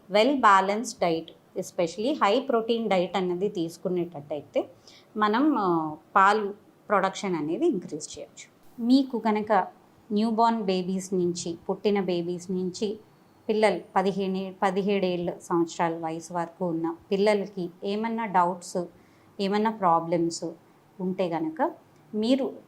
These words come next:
మా క్లినిక్ని సంప్రదించాలి అనుకుంటే కింద స్క్రోల్ అవుతున్న అడ్రస్కి కానీ ఫోన్ నంబర్కి కానీ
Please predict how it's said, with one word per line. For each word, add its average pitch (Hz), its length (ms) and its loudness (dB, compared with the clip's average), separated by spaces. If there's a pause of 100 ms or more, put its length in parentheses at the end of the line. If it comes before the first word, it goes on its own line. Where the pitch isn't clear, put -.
మా 190 220 2
క్లినిక్ని 185 480 -2
సంప్రదించాలి 170 840 -2
అనుకుంటే 165 540 -2
కింద 254 520 2
స్క్రోల్ 202 540 2
అవుతున్న 185 360 0
అడ్రస్కి 175 560 -4
కానీ 190 320 -2
ఫోన్ 269 400 4
నంబర్కి 175 480 0
కానీ 170 340 -2